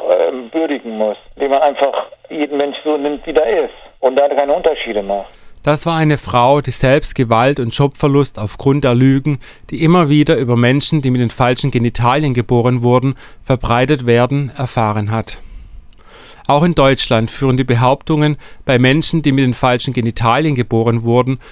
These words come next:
Speaker 2: würde es sich um Verrückte handeln, immer wieder zu Missverständnissen und Jobverlust bis hin zu Gewaltverbrechen aus Hass gegen diese Menschen.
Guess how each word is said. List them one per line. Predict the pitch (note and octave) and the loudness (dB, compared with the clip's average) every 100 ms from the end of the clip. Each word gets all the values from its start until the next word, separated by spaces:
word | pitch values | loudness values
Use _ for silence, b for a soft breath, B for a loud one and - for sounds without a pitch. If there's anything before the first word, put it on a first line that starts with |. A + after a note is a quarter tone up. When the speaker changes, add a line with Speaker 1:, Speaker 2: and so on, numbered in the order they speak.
| B - | B 0
Speaker 2:
würde | C3+ C#3 | 2 4
es | C3+ | 2
sich | D3+ C3 | 0 0
um | B2+ | 0
Verrückte | - A#2+ E3 - C3+ A2+ | 0 0 0 0 -2 0
handeln, | A2+ A2 C3 C3+ b b b | 0 0 -2 -2 b b b
immer | C3+ E3 C#3 | 2 2 4
wieder | C#3 D3+ | 2 2
zu | - A#2 | 0 2
Missverständnissen | D3 - D3+ - C#3+ C3+ C#3 C#3 D3+ | 2 2 -2 0 0 0 -2 -2 -2
und | A2+ A2+ | -4 -2
Jobverlust | C#3 C3+ - C#3+ C3+ C3 - B B B | 0 -2 0 0 2 -2 -6 B B B
bis | D3+ - | 0 2
hin | C#3+ D#3 | 0 2
zu | - C#3 | 0 -2
Gewaltverbrechen | C3 A2+ B2 C#3 D3+ - C#3 C3+ B2 | 0 0 0 0 -4 0 -2 -2 -6
aus | G#2 G#2+ - | -4 -4 -2
Hass | B2+ C#3 - | -2 -2 -2
gegen | B2 B2+ | 0 0
diese | C3+ C3 C#3 | -2 0 0
Menschen. | G#2+ G#2 - A2 | 0 -2 -6 -8